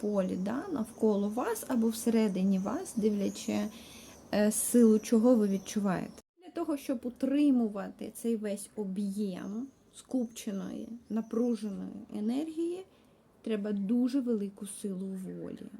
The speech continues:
утримувати це. Ось це і є стан сили. І далі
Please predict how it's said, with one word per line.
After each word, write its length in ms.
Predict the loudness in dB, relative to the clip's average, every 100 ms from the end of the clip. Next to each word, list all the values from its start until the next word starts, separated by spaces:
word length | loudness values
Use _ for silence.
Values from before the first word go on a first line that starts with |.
| -18
утримувати 800 | -18 -8 -4 -4 -6 -12 -16 -18 -18
це. 180 | -16 -16 -12
Ось 160 | -14
це 200 | -6 0
і 220 | 2 2 0
є 520 | -2 -2 0 0 -4 -12 _ _ _
стан 540 | -14 -6 0 2 2 0 -10
сили. 580 | -10 -4 0 0 -2 -10 -16 -20 -20 _ _ _ _ _ _ _ _ _ _ _ _ _
І 120 | 2
далі 600 | 4 4 2 2 2 2